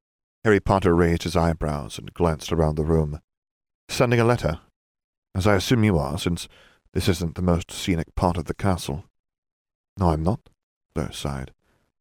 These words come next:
I have no owl. His brow creased. Perhaps I could offer you the use of my owl? Fleur wrestled with her pride. Didn't you just send a letter?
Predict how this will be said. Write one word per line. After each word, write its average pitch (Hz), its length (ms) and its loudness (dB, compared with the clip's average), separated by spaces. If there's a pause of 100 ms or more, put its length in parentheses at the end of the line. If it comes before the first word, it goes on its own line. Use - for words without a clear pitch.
(120)
I 82 80 -6
have 78 160 -2
no 87 180 2
owl. 85 260 -4 (1000)
His 90 120 -4
brow 82 400 2
creased. - 540 -4 (880)
Perhaps 113 300 0
I 113 40 -2
could 110 140 0
offer 104 240 2
you 101 100 2
the 98 140 -2
use 101 200 0
of 107 120 -8
my 113 240 0
owl? 82 340 -4 (880)
Fleur 98 240 6
wrestled 90 380 2
with 85 120 0
her 87 100 2
pride. 85 520 0 (960)
Didn't 101 260 0
you 92 60 0
just 95 220 -2
send 90 360 -2
a 85 60 -2
letter? 87 380 -4